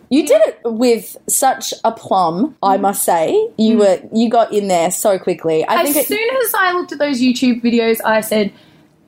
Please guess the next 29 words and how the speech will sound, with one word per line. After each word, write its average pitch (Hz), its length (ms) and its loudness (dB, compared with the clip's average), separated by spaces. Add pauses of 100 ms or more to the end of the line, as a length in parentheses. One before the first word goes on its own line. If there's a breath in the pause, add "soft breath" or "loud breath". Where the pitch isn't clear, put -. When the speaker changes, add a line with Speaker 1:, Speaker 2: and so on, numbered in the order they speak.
(140)
Speaker 2:
"That's 254 200 -2
it, 349 300 -2
let's - 240 -4
do 233 160 0
it." 214 220 -2
I 233 140 0
did 247 260 -2
apply 220 320 -2
gloves 240 520 -2
and 233 120 0
I 214 80 -2
put 254 180 -6
down 247 180 2
a 233 60 2
mat 254 280 2 (180)
because 233 420 -4 (320)
you 233 140 0
have 254 320 -4
to 233 100 -8
do 214 160 -4
that 208 180 -2
because 220 220 -4
it 214 80 2
Speaker 1:
Mm. 190 160 2
Speaker 2:
squirt, 214 340 0
it 240 160 -2
projects. - 920 -4
Speaker 1:
Oh, 139 560 0
Speaker 2:
It's, 127 120 -4